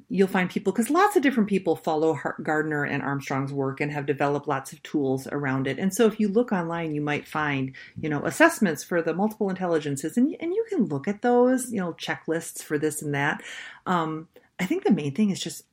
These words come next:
observing your kids and knowing your kids. And if you know the definitions of these smarts,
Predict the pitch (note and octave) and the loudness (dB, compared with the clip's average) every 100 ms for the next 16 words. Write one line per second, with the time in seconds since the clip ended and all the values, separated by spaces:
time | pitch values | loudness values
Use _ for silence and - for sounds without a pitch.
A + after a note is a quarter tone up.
0 | _ - D#3+ E3+ D3+ E3+ E3+ F3 - D3+ | _ -10 -8 -4 -2 -2 -4 -6 -4 -4
1 | C#3+ - D#3 D3+ D3 C3+ D#3+ D#3+ C3+ - | -4 -8 -8 -4 -2 -2 -2 -2 -4 0
2 | E3 D3 D#3+ - C4 E4+ A#3+ D3+ D3+ D3 | 0 0 -2 4 4 6 4 2 0 -2
3 | D3 C3+ C3 - G#3+ A3 A3+ - D#3+ D3 | -4 -2 -4 -2 4 4 4 0 -4 -4
4 | D3+ C3+ - - D3+ G2 - - | -6 -6 -6 -4 -4 -4 -6 -10